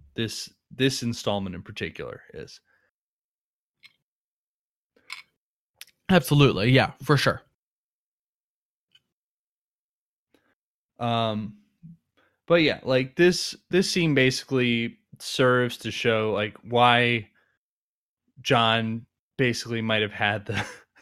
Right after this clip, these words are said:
Speaker 1: <laughs> might have had the idea to put this guy in one of his traps.
Speaker 2: <laughs>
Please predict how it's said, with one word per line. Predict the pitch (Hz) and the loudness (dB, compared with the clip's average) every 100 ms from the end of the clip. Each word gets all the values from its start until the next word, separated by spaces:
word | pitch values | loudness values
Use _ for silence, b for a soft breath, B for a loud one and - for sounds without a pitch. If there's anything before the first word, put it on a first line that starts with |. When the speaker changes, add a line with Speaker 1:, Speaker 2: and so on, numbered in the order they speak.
| _ | _
Speaker 1:
<laughs> | - - - 127 - | -20 -18 -20 -16 2
might | 202 208 | 4 6
have | 180 | 6
had | 170 151 | 4 6
the | 135 | 6
idea | 123 120 120 127 127 | 6 4 2 4 4
to | |
put | 123 147 131 | 2 -2 0
this | 127 113 | -2 0
guy | 127 117 | 2 2
in | 117 | 2
one | 117 117 | 0 -2
of | 117 | -4
his | 113 | -6
traps. | - 123 120 120 - | 0 2 2 0 -12
Speaker 2:
<laughs> | - | -18